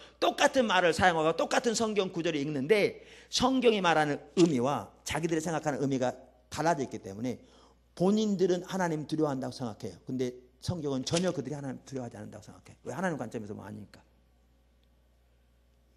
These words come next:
오늘날도 마찬가지란 얘기죠. 오늘날도 정확하게 마찬가지입니다.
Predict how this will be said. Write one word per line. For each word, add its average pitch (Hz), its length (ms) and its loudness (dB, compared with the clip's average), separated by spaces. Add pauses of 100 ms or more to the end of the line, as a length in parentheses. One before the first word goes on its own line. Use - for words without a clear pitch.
(1800)
오늘날도 135 340 -4
마찬가지란 101 560 -16
얘기죠. 98 320 -20 (3750)
오늘날도 123 300 -2
정확하게 143 400 -6
마찬가지입니다. 107 480 -14